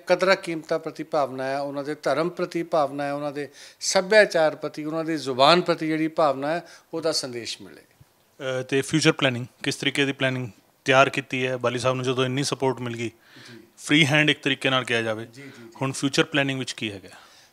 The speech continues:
Speaker 1: ਦੇਖੋ, ਫਿਊਚਰ ਪਲੈਨਿੰਗ ਦੇ ਵਿੱਚ ਸਭ ਤੋਂ ਪਹਿਲਾਂ ਤਾਂ ਇਹੀ ਆ ਕਿ ਜੇ ਮੈਂ, ਮੈਂ ਸਿਰਫ ਪੰਜਾਬੀ ਦੀ ਗੱਲ ਕਰਾਂ ਤਾਂ ਪੰਜਾਬੀ ਨੂੰ ਲੈ ਕੇ ਜਿਹੜਾ ਮੇਰਾ ਪਲਾਨ ਚੱਲ ਰਿਹਾ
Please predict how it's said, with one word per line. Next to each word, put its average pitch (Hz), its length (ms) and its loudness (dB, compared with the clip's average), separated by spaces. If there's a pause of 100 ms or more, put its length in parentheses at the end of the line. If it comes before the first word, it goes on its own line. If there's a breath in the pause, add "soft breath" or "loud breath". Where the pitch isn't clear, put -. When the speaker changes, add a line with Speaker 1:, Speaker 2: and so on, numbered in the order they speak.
Speaker 1:
ਦੇਖੋ, 202 160 -8
ਫਿਊਚਰ 214 360 -6
ਪਲੈਨਿੰਗ 185 360 -2
ਦੇ 180 120 -4
ਵਿੱਚ 180 220 -6
ਸਭ 185 160 -4
ਤੋਂ 185 140 -10
ਪਹਿਲਾਂ 180 240 0
ਤਾਂ 175 120 -6
ਇਹੀ 165 220 -4
ਆ 165 240 2
ਕਿ 165 580 -8
ਜੇ 147 260 -4
ਮੈਂ, 151 300 -4
ਮੈਂ 160 120 -4
ਸਿਰਫ 175 220 -4
ਪੰਜਾਬੀ 135 480 -6
ਦੀ 139 200 -6
ਗੱਲ 127 160 -4
ਕਰਾਂ 135 340 -10 (420 loud breath)
ਤਾਂ 202 100 0
ਪੰਜਾਬੀ 170 540 0
ਨੂੰ 214 200 -4
ਲੈ 185 160 6
ਕੇ 190 420 -2
ਜਿਹੜਾ 180 340 0
ਮੇਰਾ 170 240 -2
ਪਲਾਨ 165 460 0
ਚੱਲ 143 260 -6
ਰਿਹਾ 147 360 -6